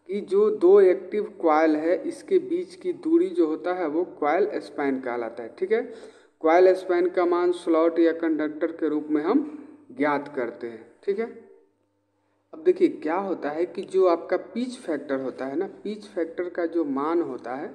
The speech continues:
ठीक है, pitch factor का मान, pitch factor का जो मान होता है, अगर देखिए, अगर आपका फुल पिच है, फुल पिच के लिए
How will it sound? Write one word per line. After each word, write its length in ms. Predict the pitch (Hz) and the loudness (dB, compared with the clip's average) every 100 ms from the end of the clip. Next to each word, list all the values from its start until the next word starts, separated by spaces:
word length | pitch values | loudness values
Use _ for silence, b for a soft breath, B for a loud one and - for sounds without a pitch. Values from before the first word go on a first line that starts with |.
| - | -4
ठीक 160 | 202 - | -4 -4
है, 60 | - b b b b _ _ | -10 b b b b _ _
pitch 240 | 190 202 - | -8 -8 -10
factor 460 | - 156 - 156 | -6 -6 -4 -6
का 180 | 147 127 | -6 -6
मान, 420 | 120 117 113 127 196 - - _ _ _ _ _ _ _ _ _ _ _ _ _ _ _ _ _ _ _ _ _ _ | -6 -6 -6 -6 -6 -10 -20 _ _ _ _ _ _ _ _ _ _ _ _ _ _ _ _ _ _ _ _ _ _
pitch 240 | 170 190 185 - | -8 -8 -8 -18
factor 500 | - 143 143 170 160 | -10 -8 -8 -6 -6
का 260 | 160 151 151 | -4 -2 -2
जो 260 | 147 147 | -2 -2
मान 360 | 139 131 139 156 | -2 -2 -2 -2
होता 340 | 147 120 117 | -2 -6 -6
है, 240 | 131 143 151 | -8 -10 -6
अगर 240 | 156 165 175 | -2 0 0
देखिए, 400 | 151 - 117 107 b b b b - | -2 -2 -8 -12 b b b b -8
अगर 320 | 139 165 202 | -2 0 0
आपका 460 | - 165 170 170 | 0 -2 -2 -2
फुल 520 | 165 - - 185 220 214 - | -2 -4 -4 0 0 0 -2
पिच 340 | 151 143 - | -2 -2 -4
है, 220 | 139 135 196 262 - - - _ _ _ _ _ _ _ _ _ _ _ _ _ _ _ _ _ _ _ - _ _ _ _ _ _ _ _ _ _ - | -6 -2 -2 -4 -12 -20 -20 _ _ _ _ _ _ _ _ _ _ _ _ _ _ _ _ _ _ _ -20 _ _ _ _ _ _ _ _ _ _ -16
फुल 340 | - 202 226 | 0 2 2
पिच 320 | 214 208 208 - | -2 -6 -8 0
के 160 | 202 | 2
लिए 160 | 196 | 4